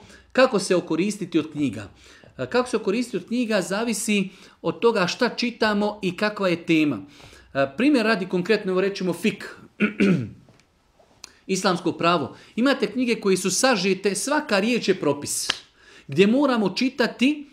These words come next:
lagano i pamtiti, za razliku od nekih knjiga koje su <clears throat> enciklopedije, gdje nekada pročitamo cijelu stranicu i možda na cijeloj toj stranici naučimo samo jedan novi propis.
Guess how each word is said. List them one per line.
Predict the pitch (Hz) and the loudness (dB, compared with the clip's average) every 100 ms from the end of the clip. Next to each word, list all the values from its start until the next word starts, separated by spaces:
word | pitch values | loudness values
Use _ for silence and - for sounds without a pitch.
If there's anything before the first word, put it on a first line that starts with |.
| - | -6
lagano | 143 165 254 240 247 247 240 - - - | 2 4 4 4 4 4 2 0 -10 -2
i | 175 - | -2 2
pamtiti, | 226 269 262 - 226 - 277 349 - - - | 4 4 2 0 -4 0 0 0 -4 -20 -8
za | 160 233 | 0 0
razliku | 285 285 254 233 | 2 0 -2 -2
od | 226 | -2
nekih | 262 214 | -2 -6
knjiga | 208 262 240 | -4 -2 -2
koje | 220 220 214 | -2 -2 -2
su | 208 233 233 190 - 190 175 151 | 0 0 -2 -4 -4 -2 -2 -2
<clears throat> | 107 - - - _ | -8 -12 -20 -20 _
enciklopedije, | 220 226 220 214 196 - 277 247 190 214 196 - - | -2 0 -2 -2 -2 0 2 2 2 2 2 -6 -4
gdje | 185 262 | 2 2
nekada | 277 247 226 | 4 2 2
pročitamo | 226 220 285 262 220 | 0 -2 0 2 2
cijelu | 214 294 285 226 | 6 4 6 0
stranicu | - 269 277 277 269 - - - | 2 2 2 0 0 -2 -8 -2
i | 214 | 0
možda | 233 220 | 0 0
na | 214 | -2
cijeloj | 202 240 220 208 | -2 0 0 0
toj | 190 | -4
stranici | 196 214 202 214 196 - - | -4 -4 -4 -2 -2 -4 0
naučimo | 185 196 196 180 | 0 2 0 -2
samo | 180 196 170 | 0 0 2
jedan | 170 170 | 2 2
novi | 165 156 139 | 2 2 2
propis. | 147 139 131 - - | 2 2 0 -6 -8